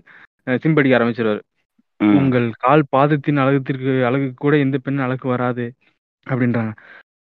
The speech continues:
Speaker 1: "எல்லாம் இப்படிதான், இப்பதான் அப்படிதான் சொல்லுவீங்க, அதுக்கப்புறம் இப்ப அவங்கள பார்த்தா அவளை மறந்துடுவீங்க." "இல்லை, இல்லை, நான் அப்படி இல்லை" அப்படின்றப்போ அவங்க வந்து
Speaker 2: ம், ம்.
Speaker 1: ஒரு வெத்தலை பெட்டி, வெத்தலை பெட்டி கொடுக்குறாங்க.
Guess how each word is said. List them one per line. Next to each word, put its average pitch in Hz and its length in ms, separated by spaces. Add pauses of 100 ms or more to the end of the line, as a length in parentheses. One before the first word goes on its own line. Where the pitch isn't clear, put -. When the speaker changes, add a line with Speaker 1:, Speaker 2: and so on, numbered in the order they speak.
(160)
Speaker 1:
"எல்லாம் 151 360
இப்படிதான், 156 440
இப்பதான் 147 320
அப்படிதான் 143 340
சொல்லுவீங்க, 147 420 (360)
அதுக்கப்புறம் 135 500
இப்ப 127 140
அவங்கள 123 260
பார்த்தா 117 360
அவளை 127 240
மறந்துடுவீங்க." 123 540 (320)
"இல்லை, 156 220
இல்லை, 139 200
நான் 127 280
அப்படி 143 340
இல்லை" 135 280 (120)
அப்படின்றப்போ 127 480
அவங்க 143 180
வந்து 139 220 (260)
Speaker 2:
ம், 117 180
ம். 107 140
Speaker 1:
ஒரு 120 100
வெத்தலை 135 280
பெட்டி, 131 240
வெத்தலை 147 300
பெட்டி 135 220
கொடுக்குறாங்க. 135 480